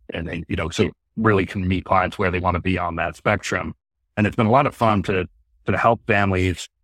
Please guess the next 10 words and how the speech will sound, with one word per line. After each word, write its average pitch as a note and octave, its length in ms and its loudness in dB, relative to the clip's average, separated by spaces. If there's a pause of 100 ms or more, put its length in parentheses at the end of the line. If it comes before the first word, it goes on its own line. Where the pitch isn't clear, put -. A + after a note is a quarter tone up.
(120)
going A2 240 4
through G#2 160 0
these F2+ 160 0
transitions F#2 560 0
and, G2 160 0
and F#2+ 240 -2
sort A2+ 120 2
of G2 100 0 (120)
e-, B2 220 2
even B2+ 320 4